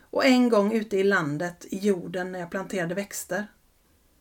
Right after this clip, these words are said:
En dag när jag kommer in i badrummet så ser jag handavtrycken bildas framför mina ögon.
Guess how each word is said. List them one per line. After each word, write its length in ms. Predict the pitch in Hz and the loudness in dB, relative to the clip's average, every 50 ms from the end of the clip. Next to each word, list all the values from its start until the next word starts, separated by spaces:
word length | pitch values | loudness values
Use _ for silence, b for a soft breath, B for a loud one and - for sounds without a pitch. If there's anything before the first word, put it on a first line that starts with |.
| _ _ _ _ _ _ _ _ _ _ _ _ _ _ _ _ _ _ _ _ _ | _ _ _ _ _ _ _ _ _ _ _ _ _ _ _ _ _ _ _ _ _
En 340 | - 285 302 320 320 294 262 | 0 2 4 6 6 6 4
dag 340 | 233 208 196 190 190 190 | 4 2 2 2 2 0
när 60 | 190 190 | -2 -4
jag 100 | 185 180 | -4 -2
kommer 220 | - 208 208 214 | -2 0 2 2
in 280 | 233 220 202 190 190 190 | 2 0 -2 -2 -2 -4
i 100 | 190 190 | -2 2
badrummet 720 | 226 233 214 175 160 180 190 180 165 170 170 - _ - | 2 2 2 2 -2 -4 -6 -6 -4 -6 -6 -8 _ -8
så 160 | - - 202 | -6 -6 -4
ser 400 | - - - 233 208 196 190 170 | -4 -2 -2 -2 -2 -2 -2 -2
jag 280 | 175 185 185 180 180 | -4 -2 -2 -2 -2
handavtrycken 1000 | 180 - 240 233 226 185 170 180 170 165 - - 196 180 175 _ - 190 185 185 | -2 0 -2 -2 -2 -2 -2 -2 -4 -4 -6 -8 -8 -8 -8 _ -4 -4 -4 -2
bildas 540 | 180 240 247 240 208 - 151 165 170 - - | -2 -2 0 0 0 -2 -4 -4 -4 -8 -10
framför 360 | - - 196 170 156 160 180 | -6 -6 -6 -6 -6 -6 -6
mina 260 | 180 185 185 185 190 214 | -6 -6 -4 -4 -2 -2
ögon. 600 | 226 214 196 185 185 175 165 170 170 - 208 | 0 0 -2 -2 -4 -6 -8 -8 -8 -10 -14